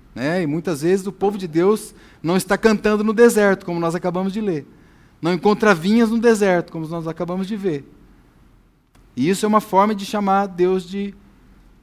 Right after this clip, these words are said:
é, é, de outro nome, que não o Senhor Deus que tem sustentado.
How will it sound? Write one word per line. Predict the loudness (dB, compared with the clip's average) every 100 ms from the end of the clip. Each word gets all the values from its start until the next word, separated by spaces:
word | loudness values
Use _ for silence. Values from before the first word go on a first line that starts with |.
| _
é, | -10 -10 -10 -12
é, |
de | -6 2
outro | 2 2 -2
nome, | -2 -2 -4 -12 -16 -4
que |
não | 0 0 -2
o |
Senhor | -4 -4 -2
Deus | -2 -2
que | -6
tem | -6 -6
sustentado. | -8 -8 -6 -4 -6 -8